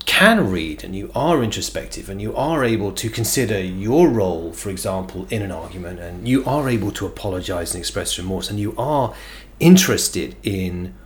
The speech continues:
living a better life and, and being, you know, I think inherently the vast majority of us are good people. We wake up in the morning and we want to do right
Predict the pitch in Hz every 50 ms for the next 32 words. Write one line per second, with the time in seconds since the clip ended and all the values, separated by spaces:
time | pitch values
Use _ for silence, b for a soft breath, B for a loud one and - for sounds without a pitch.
0 | B B B B - 117 131 123 131 123 110 101 92 98 95 92 95 95 120 143
1 | 127 95 - - - - 110 104 104 - - 113 113 107 104 110 - 147 175 185
2 | 185 170 151 139 123 117 113 113 B B B B B B B B B B B 165
3 | 165 156 - - - 143 - - - - - - 147 - 247 254 226 220 190 160
4 | - - 190 202 196 175 151 120 120 113 110 127 151 175 190 190 185 180 151 117
5 | - 135 131 135 120 - 117 98 95 92 - 107 92 92 104 110 113 110 - -
6 | 110 107 - - - - 127 123 123 123 139 165 190 190 185 185 185 160 135 147
7 | 127 123 120 113 113 110 110 104 - - 110 107 110 107 95 95 98 107 110 113
8 | 117 - - 104 92 - 95 95 98 92 78 - - - - 82 - -